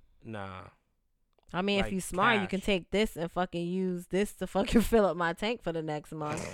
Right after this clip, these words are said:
Speaker 1: <laughs>
Speaker 2: Like, but don't take it now, 'cause fuck it.
Speaker 1: You know,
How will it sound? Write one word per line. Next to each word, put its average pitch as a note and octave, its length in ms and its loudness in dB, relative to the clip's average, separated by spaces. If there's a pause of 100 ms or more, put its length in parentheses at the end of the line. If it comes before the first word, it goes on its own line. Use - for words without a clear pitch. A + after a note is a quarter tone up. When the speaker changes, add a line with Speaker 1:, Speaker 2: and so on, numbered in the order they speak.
(120)
Speaker 1:
<laughs> - 40 -20 (200)
Speaker 2:
Like, F3 420 6 (240)
but F3 180 2
don't G3+ 240 8
take A3 220 2
it D#3+ 100 -2
now, D#3+ 540 2
'cause D#3+ 220 -6
fuck F#3 280 -6
it. D3 360 -10 (4000)
Speaker 1:
You B2 80 -14
know, G#2+ 320 -10